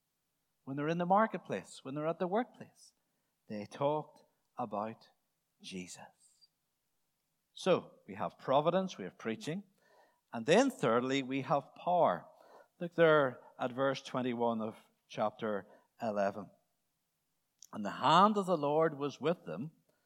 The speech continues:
and a great number who believed turned to the Lord."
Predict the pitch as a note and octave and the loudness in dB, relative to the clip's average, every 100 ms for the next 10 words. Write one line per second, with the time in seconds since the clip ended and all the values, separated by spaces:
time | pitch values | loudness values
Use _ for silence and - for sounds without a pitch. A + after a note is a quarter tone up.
0 | _ _ _ - G#2 A2+ D#3 D3+ D3+ D#3 | _ _ _ -14 -8 -2 -2 0 0 2
1 | D3 C3+ C3 C3 C3+ A#2+ F#2 F#2 - _ | 0 -2 -4 -2 -2 -2 -4 -8 -16 _
2 | _ _ _ - - D#3+ D3 F#2 E2+ F2+ | _ _ _ -20 -4 0 0 -2 -8 -14
3 | - _ _ _ - A2 A2+ G#2 F2 F#2+ | -20 _ _ _ -12 -8 -6 -4 -8 -12